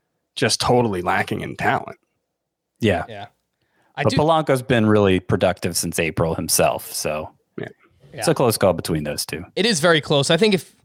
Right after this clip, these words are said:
Speaker 3: you need a few steals to chip in there, then I would probably lean with Polanco. If you just need a little bit more power,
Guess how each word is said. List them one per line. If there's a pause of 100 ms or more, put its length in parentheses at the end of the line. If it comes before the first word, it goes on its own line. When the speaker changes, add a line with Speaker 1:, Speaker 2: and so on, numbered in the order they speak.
(120)
Speaker 3:
you
need
a
few
steals
to
chip
in
there,
then
I
would
probably
lean
with
Polanco.
If
you
just
need
a
little
bit
more
power,